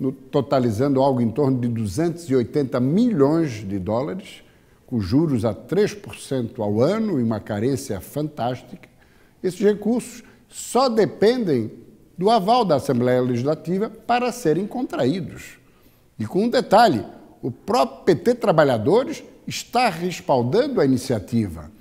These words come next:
que vai focar na construção de novas subestações e também reforçar a distribuição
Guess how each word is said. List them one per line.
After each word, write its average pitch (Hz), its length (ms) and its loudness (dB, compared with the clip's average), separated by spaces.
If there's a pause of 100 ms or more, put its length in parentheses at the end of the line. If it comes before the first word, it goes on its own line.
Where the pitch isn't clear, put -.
(420)
que 214 140 -4
vai 147 340 4 (240)
focar 151 800 4 (280)
na 139 140 0
construção 120 840 -2 (120)
de 139 120 2
novas 170 460 2
subestações 208 1040 0 (160)
e 294 100 2
também 185 560 2 (680)
reforçar 175 960 2 (300)
a 120 120 -2
distribuição 180 1200 -2